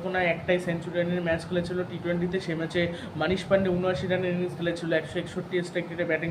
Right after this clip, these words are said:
করেছিল দু হাজার আঠারো সালে। সে ম্যাচে একশো অষ্টআশি না ঊননব্বই রান টার্গেট দিয়েছিল, সেটা অনেক আগে চেস করে ফেলেছিল ভারত। এবং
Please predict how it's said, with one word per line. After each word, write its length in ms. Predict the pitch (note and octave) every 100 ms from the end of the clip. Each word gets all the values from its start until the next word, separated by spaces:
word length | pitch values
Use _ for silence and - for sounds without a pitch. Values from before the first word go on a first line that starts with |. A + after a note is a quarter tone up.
| D#3
করেছিল 280 | E3 D#3 D#3+
দু 100 | D3+
হাজার 160 | D#3 D#3 C#3+
আঠারো 200 | D#3 D3+
সালে। 240 | C#3+ C3 C3 - -
সে 100 | -
ম্যাচে 280 | E3+ E3+ F3+ F3 F3 - - E3
একশো 260 | - F#3+ F#3 F#3 E3 E3
অষ্টআশি 380 | - F#3+ F#3+ G#3
না 60 | G3+ F3+
ঊননব্বই 420 | F3+ F#3 F3+ F#3
রান 120 | F#3+ F#3
টার্গেট 260 | E3+ F3+ F3
দিয়েছিল, 260 | F3+ F#3 G3+
সেটা 200 | F#3 F3 D#3+
অনেক 140 | E3+ E3+
আগে 140 | E3+ F3
চেস 160 | E3 D#3
করে 120 | E3+ E3+
ফেলেছিল 320 | E3+ D#3+ F3+ G#3 A#3+ - - -
ভারত। 240 | D3 C#3 - - - -
এবং 100 | D#3+